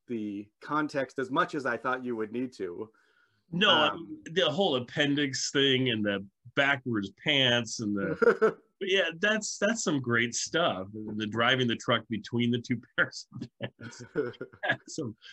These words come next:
Speaker 2: funny. Oh, and, and speaking of that, the entire bit is done again over on the B B C. Um,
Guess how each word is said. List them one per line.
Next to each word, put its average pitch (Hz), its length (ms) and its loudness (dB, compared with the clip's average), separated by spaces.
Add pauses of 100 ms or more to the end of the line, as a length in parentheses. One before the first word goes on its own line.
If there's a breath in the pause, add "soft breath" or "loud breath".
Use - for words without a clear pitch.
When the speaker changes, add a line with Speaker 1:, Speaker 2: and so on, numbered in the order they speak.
(140)
Speaker 2:
funny. 139 180 -4 (240 loud breath)
Oh, 185 200 0
and, 151 320 -2
and 143 180 -2
speaking 202 400 -4
of 135 80 -2
that, 104 280 0
the 127 200 -4
entire 156 540 0
bit 104 400 -4 (480)
is 107 220 -2
done 117 300 0
again 95 680 -4 (480)
over 107 300 -2
on 107 100 0
the 98 60 -2
B 113 200 0
B 110 200 -2
C. 104 640 -2 (220)
Um, 98 640 -4